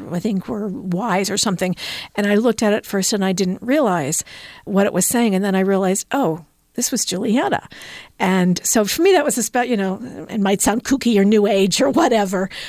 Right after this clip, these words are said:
but, you know, I had totally walked past it and then just had this sense of, "I should step back and look."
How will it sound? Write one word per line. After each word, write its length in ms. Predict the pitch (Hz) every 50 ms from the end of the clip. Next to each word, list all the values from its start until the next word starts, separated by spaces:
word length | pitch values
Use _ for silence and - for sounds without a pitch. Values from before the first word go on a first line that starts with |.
| - - - -
but, 240 | 220 220 214 214 -
you 60 | 254
know, 120 | 254 247
I 80 | 233 247
had 200 | 254 226 220 -
totally 280 | - - 330 320 277 269
walked 300 | 220 208 196 180 - -
past 340 | - 165 170 196 - - 175
it 300 | 156 - - - - - -
and 160 | - 190 185
then 140 | 190 185 180
just 220 | - 202 196 -
had 160 | - 202 196
this 160 | 185 214 208 -
sense 360 | - 208 170 180 185 - -
of, 240 | 196 185 180 - -
"I 80 | - 190
should 360 | 180 - - 233 214 - -
step 280 | - - - - - -
back 340 | - - 240 196 - - -
and 200 | 190 185 180 190
look." 320 | 190 - - - - -